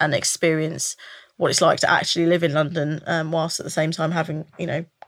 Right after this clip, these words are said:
great days out. Um, I think as well, Spitalfields Market, um, is a, is a real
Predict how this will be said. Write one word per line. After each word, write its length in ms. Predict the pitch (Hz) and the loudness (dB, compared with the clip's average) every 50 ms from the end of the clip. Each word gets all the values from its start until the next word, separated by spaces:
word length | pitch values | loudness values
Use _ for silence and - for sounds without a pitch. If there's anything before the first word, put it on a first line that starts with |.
| _ _ - | _ _ -4
great 220 | - 160 143 117 | 0 0 0 2
days 220 | - 160 147 156 175 | 2 2 2 4 6
out. 320 | 170 156 151 175 - - - - - - - - - - - | 6 6 6 4 2 0 -6 -16 -14 -14 -16 -18 -12 -2 2
Um, 260 | - 185 185 180 - | 4 4 6 4 4
I 60 | - | 2
think 300 | 220 - 254 226 196 - - _ - | 2 2 2 2 0 -2 -6 _ -2
as 160 | 208 214 196 | 0 0 2
well, 260 | 208 220 220 208 202 196 | 4 4 6 6 6 4
Spitalfields 540 | - - 240 226 - 208 - 202 190 190 | 0 -4 -6 -6 -4 -2 -2 -2 0 0
Market, 480 | 202 196 196 202 - - 185 180 - - _ _ _ - | 2 0 0 0 2 2 2 2 2 0 _ _ _ 0
um, 320 | 190 190 180 180 180 175 - - | 2 2 2 2 0 -2 -4 -2
is 180 | 190 185 185 | -2 0 2
a, 180 | 185 165 151 - - | 4 4 4 2 0
is 100 | 196 185 | -2 -2
a 80 | 185 175 | -2 0
real 360 | 175 180 180 180 175 175 185 | 0 2 4 4 4 2 -2